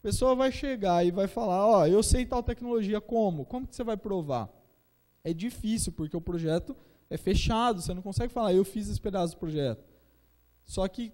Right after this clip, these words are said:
com software livre, mesmo você trabalhando numa grande empresa,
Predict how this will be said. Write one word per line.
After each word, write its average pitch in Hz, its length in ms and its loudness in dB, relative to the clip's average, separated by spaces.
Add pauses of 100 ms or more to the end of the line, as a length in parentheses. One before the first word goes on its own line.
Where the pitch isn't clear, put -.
(140)
com 233 160 -6
software 240 460 -2
livre, 202 480 -2
mesmo 285 400 -4
você 240 280 0
trabalhando 208 600 -2
numa 226 180 -4
grande 170 320 -6
empresa, 170 640 -2